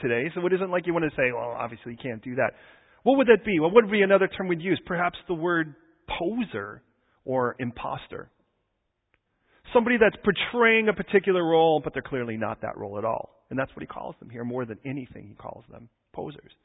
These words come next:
Now, let me ask you, to help me out here. Is there a term, a slang term that's not a ter-, I mean, a term we can actually use,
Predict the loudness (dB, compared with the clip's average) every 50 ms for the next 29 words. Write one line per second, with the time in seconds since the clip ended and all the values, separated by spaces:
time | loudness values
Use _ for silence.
0 | _ _ _ _ _ _ _ _ _ _ -10 -8 -8 -6 -6 -6 -6 -8 -8 -10
1 | _ -18 -18 -16 -14 -8 -8 -8 -6 -6 -10 -10 -10 -12 -12 -12 -12 -12 -14 -18
2 | _ _ _ _ _ _ _ -6 -2 0 0 -2 -2 -4 -8 -6 -6 -4 -4 -6
3 | -8 -12 -14 -16 -16 -14 -4 -4 -2 -2 -2 -6 -6 -6 -4 -4 -2 -4 -4 -6
4 | -4 -6 -4 -4 -4 -6 -8 -10 -16 -14 -8 -6 -4 -4 -6 -6 -8 -8 -6 -6
5 | -8 -8 -10 -10 -10 -10 -12 -12 -10 -8 -10 -10